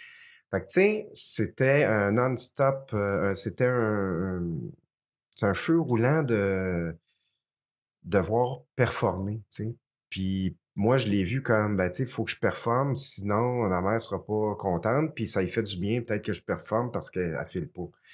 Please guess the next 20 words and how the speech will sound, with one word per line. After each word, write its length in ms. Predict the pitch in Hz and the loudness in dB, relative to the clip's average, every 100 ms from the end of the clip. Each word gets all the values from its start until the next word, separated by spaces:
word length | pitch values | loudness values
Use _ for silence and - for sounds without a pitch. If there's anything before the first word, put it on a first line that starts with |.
| - - - | -20 -20 -8
Mais 80 | 90 | 0
dans 100 | 98 | 0
la 80 | 95 | 2
vie, 140 | 131 | 0
faut 160 | 165 110 | -2 -4
que 40 | |
tu 80 | - | -2
fasses 220 | 120 117 | -2 -2
les 120 | 107 92 | -4 -4
choses 300 | 110 120 - | -4 -4 -6
pour 140 | 85 | -16
toi, 260 | - 110 107 | -6 -4 -2
pas 140 | 113 | -4
pour 180 | 104 95 | -6 -4
les 220 | 90 85 90 | -4 -4 -6
autres. 140 | 95 _ _ _ - | -10 _ _ _ -6
Fait 100 | - | -4
que, 40 | |
tu 100 | - | 2
sais 240 | 170 - | 2 0